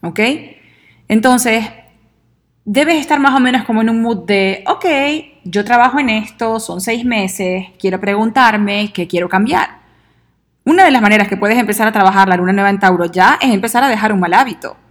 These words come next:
Porque te recuerdo, las lunas nuevas no es que algo te cae del cielo, es que tú dices, "Ok, ¿cuál es el clima de la luna nueva y cómo lo voy a aprovechar?". Pero bueno, la meta de esta luna nueva,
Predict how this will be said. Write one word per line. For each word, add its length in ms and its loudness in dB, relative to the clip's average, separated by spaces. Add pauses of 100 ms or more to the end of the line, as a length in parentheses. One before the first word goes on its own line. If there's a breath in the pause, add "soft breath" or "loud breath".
(420)
Porque 220 2
te 80 0
recuerdo, 380 0
las 100 0
lunas 220 0
nuevas 240 2
no 80 0
es 80 -6
que 200 -2
algo 260 2
te 140 -4
cae 320 4
del 160 0
cielo, 300 -2
es 80 -4
que 80 -4
tú 140 -4
dices, 260 -2
"Ok, 160 -2 (480 loud breath)
¿cuál 200 -6
es 60 4
el 140 0
clima 340 4
de 60 4
la 80 4
luna 200 2
nueva 520 0
y 100 -4
cómo 260 0
lo 100 0
voy 120 -2
a 60 2
aprovechar?". 800 -2 (800)
Pero 180 0
bueno, 260 0
la 140 2
meta 300 0
de 80 0
esta 180 -4
luna 180 0
nueva, 560 -2